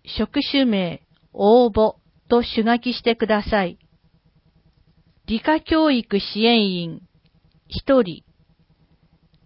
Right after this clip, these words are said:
理科の授業、観察、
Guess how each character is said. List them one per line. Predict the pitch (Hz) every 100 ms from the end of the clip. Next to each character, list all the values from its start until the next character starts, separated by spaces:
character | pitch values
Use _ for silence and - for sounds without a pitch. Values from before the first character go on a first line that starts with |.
| _ -
理 | 285
科 | 302 285
の | 226
授 | 180 - 247
業、 | 202 185 175 - _ _ _ _ _ _
観 | 214 233 240
察、 | - 226 - 202